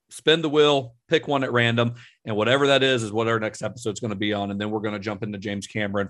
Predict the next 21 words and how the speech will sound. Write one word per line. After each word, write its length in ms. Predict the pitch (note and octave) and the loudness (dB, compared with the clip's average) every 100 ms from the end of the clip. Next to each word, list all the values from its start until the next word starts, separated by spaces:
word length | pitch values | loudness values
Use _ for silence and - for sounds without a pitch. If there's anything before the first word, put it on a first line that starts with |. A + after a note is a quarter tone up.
| - | -4
for 400 | G#2 G2+ G2 - - _ - | 0 2 2 -2 -20 _ 0
the 120 | D3 | 4
remainder 600 | C#3+ C#3 D3+ F3 C#3+ C3 | 6 4 2 2 4 2
of 100 | A#2 | 2
the 80 | A#2 | -2
summer 400 | B2+ A#2 A2 G#2 | 0 0 0 -2
of 100 | G2 | -4
twenty 240 | A#2 G#2 | -6 -6
twenty-two, 480 | G#2 G#2 F#2+ A#2 F#2+ | -4 -6 -4 -4 -4
basically. 440 | F#2+ F#2+ F#2 G#2+ | -4 -6 -8 -10
That'll 220 | F#2+ G#2+ A2 | -6 -4 -2
take 180 | A2 | -2
us 100 | A2 | -2
all 120 | A#2 G2+ | -2 -2
the 80 | |
way 220 | G#2 G2+ G2+ | 0 0 -2
into 260 | G2+ G#2 | -4 -6
late 500 | G2+ G2+ G#2 G2+ - - | -6 -4 -4 -4 -8 -6
August, 560 | G#2+ G#2 F#2 F#2 - | 0 0 0 -6 -8
I 100 | A2 | -8
think, 360 | G2 G#2 F#2+ F#2+ | -8 -10 -10 -12